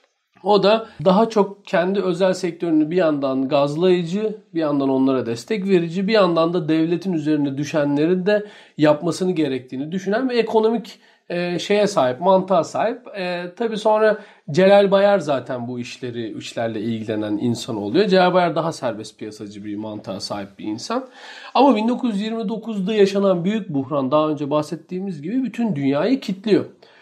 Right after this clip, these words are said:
Ve kapitalist ekonomi modelinin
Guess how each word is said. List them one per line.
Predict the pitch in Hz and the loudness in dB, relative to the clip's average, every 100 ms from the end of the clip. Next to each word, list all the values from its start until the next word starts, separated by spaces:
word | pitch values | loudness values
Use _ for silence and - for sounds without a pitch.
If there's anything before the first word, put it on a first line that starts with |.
| _ _ | _ _
Ve | 151 170 262 277 262 | -6 -2 2 2 0
kapitalist | 170 156 180 185 208 254 - - _ | -4 -4 -2 2 2 0 -4 -14 _
ekonomi | 147 131 143 165 202 | -10 -6 -2 -2 0
modelinin | 185 156 160 220 202 151 160 247 302 - | 0 2 2 2 2 2 4 2 2 -2